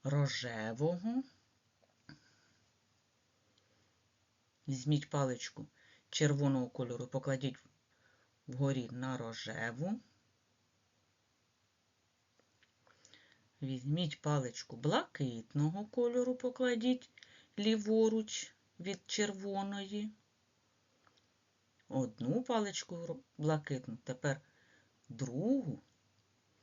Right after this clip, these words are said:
і третю. І візьміть паличку червоного кольору, покладіть на блакитні. Ось у нас з вами вже є кабіна. Зараз будемо будувати кузов.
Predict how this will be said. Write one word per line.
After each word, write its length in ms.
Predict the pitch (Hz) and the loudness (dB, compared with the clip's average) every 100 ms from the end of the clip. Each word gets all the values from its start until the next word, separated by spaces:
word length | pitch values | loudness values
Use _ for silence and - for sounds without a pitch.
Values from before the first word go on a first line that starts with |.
| _ _ - - | _ _ -20 -8
і 100 | 156 | -6
третю. 640 | 151 - 143 117 - - 151 _ _ _ - | -2 0 2 0 -8 -16 -16 _ _ _ -4
І 80 | 143 | 2
візьміть 520 | 143 151 160 156 147 | 4 4 4 2 0
паличку 580 | - 147 127 110 - 147 | 0 0 0 -4 -12 -10
червоного 720 | - 139 127 139 113 107 113 | -4 -2 0 0 0 -2 -6
кольору, 500 | - - 440 349 - - - - - - _ | -6 0 2 2 -2 -10 -20 -20 -20 -20 _
покладіть 840 | 139 147 117 104 - 233 339 - - _ _ - | -2 -2 -2 -6 -2 0 0 -6 -20 _ _ -6
на 240 | 123 170 | 0 0
блакитні. 840 | 226 160 165 - - - - - - _ _ _ _ _ _ _ _ _ - | 0 -2 -4 -6 -12 -12 -16 -16 -16 _ _ _ _ _ _ _ _ _ -6
Ось 300 | 143 196 - | -2 0 0
у 40 | 165 | 0
нас 200 | 131 117 | -2 -2
з 40 | |
вами 300 | 120 226 247 | -2 2 2
вже 160 | 120 113 | 0 -6
є 200 | 139 175 | -2 -2
кабіна. 640 | - 147 135 117 - - - - - - - _ | -2 -4 -4 -6 -8 -12 -18 -20 -20 -20 -20 _
Зараз 400 | - 127 214 254 | -4 0 2 0
будемо 400 | 180 139 117 113 _ _ | -4 -6 -8 -12 _ _
будувати 480 | - 117 117 160 - - | -10 -8 -2 -2 -4 -12
кузов. 420 | - 147 - - | 0 0 0 -6